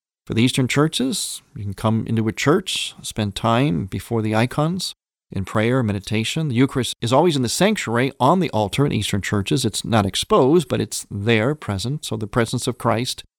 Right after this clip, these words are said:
is very real in the Eastern churches, both through the iconography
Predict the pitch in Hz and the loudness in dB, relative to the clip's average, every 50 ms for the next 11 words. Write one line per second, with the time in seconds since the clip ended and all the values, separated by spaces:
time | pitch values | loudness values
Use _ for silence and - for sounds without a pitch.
0 | _ _ - 104 98 95 87 110 135 151 151 139 160 180 156 139 165 175 135 123 | _ _ -8 -6 -4 -2 0 2 2 4 4 6 6 6 6 6 4 2 0 -2
1 | 120 - - 123 107 - - 113 117 - 160 143 123 139 143 151 143 - 147 143 | -4 -2 -2 -4 -4 -2 -2 -4 -2 -2 -4 -2 0 2 2 2 2 0 0 2
2 | 139 143 196 220 - 214 190 180 180 202 190 - - - 220 247 240 | 2 2 2 0 0 0 0 0 0 0 -2 -2 0 2 2 2 0